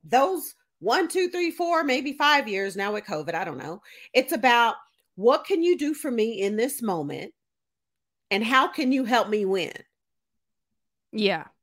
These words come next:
Speaker 2: So
Speaker 1: Because
Speaker 2: to
Speaker 1: after
Speaker 2: your
Speaker 1: that, you gotta go.
Speaker 2: To your point about Dawn Staley, she, you shared this tweet with me, um, that she tweeted on April thirtieth, first day of training camp. She added,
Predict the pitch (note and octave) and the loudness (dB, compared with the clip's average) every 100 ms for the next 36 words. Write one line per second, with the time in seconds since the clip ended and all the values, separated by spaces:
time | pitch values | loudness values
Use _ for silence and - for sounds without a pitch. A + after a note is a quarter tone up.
0 | _ - C4 C4 C4 E4+ D4 C4 F#4+ G#4 | _ -2 4 6 6 6 6 6 6 6
1 | E4+ - C4 F4 F4 F#4+ G#4 G#3+ - _ | 4 0 -2 0 0 2 2 2 -2 _
2 | _ _ _ _ _ - - - - - | _ _ _ _ _ -20 -20 -20 -20 -20
3 | - - - _ _ B4+ - D4 D4 D4 | -20 -20 -20 _ _ -20 -4 2 2 4
4 | C#4+ C4 A3+ A3 A3 A3 A3 G#3 F#3+ - | 4 6 6 6 4 4 2 2 0 -4
5 | A3 G3+ - - - G#3+ A3 A#3+ A3 G3 | -8 -8 -12 -18 -10 -6 -4 0 0 0
6 | F#3+ - G#3+ G3+ F#3+ F#3 F#3 F3+ F3 D#3+ | -4 -6 -6 -4 -4 -6 -8 -8 -8 -12
7 | _ F3 F3 E3 D#3+ D#3 D3 C#3 _ G3 | _ -4 -2 -2 -4 -8 -14 -20 _ -6
8 | F3+ G3+ - G#3+ F#3+ F3+ - F#3 F#3 F3+ | -4 -6 -6 -2 0 -2 -2 0 0 -4
9 | F3+ F3 - _ G#3 G3+ G3+ - G3+ G3 | -10 -14 -18 _ 0 0 -2 -2 -2 0
10 | F#3 F3+ - G3 G3 G3+ F#3 E3+ F#3 F3+ | 0 -2 -2 -4 -2 -2 -2 -2 -6 -6
11 | F3+ F3+ E3+ E3 - _ _ - G#3 G3 | -6 -6 -4 -6 -10 _ _ -6 2 6
12 | G#3+ G3+ G3+ G3+ | 6 6 2 -2